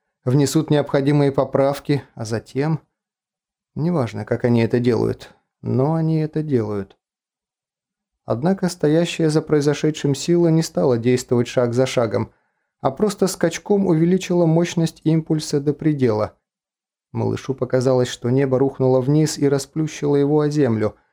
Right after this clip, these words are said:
Он сделал несколько неверных шагов вперёд, покачнулся и упал. В голове гудело, в уши рвался дикий рёв и визг,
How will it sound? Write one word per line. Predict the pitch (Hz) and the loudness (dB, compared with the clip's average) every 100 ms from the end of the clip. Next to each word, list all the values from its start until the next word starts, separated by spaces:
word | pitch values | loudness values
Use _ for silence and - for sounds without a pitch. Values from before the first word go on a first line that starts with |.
| _ _ _ _ - | _ _ _ _ -4
Он | 185 170 | 0 0
сделал | 170 185 180 | 2 2 4
несколько | 175 175 - 170 170 | 2 2 0 0 2
неверных | 170 180 175 170 | 4 4 2 0
шагов | - 165 170 - | 0 2 2 0
вперёд, | - 156 170 180 - | -2 2 2 0 -4
покачнулся | 160 156 - 156 165 165 - 160 151 _ - | -4 -4 -4 -2 0 -2 -2 -2 -2 _ -6
и | |
упал. | 139 156 - 117 101 - _ _ _ _ _ _ _ _ | -4 -6 -4 -2 -2 -4 _ _ _ _ _ _ _ _
В | 107 | -6
голове | 110 117 110 107 | 0 2 2 0
гудело, | 110 110 135 135 131 - _ _ _ | -2 0 2 2 0 -8 _ _ _
в | 123 147 | 0 0
уши | 170 165 | 2 2
рвался | 160 160 160 - | 2 2 2 0
дикий | 147 180 180 170 | 0 0 2 2
рёв | 170 175 175 | 2 2 0
и | 165 | 0
визг, | 165 180 139 - | 0 2 0 -2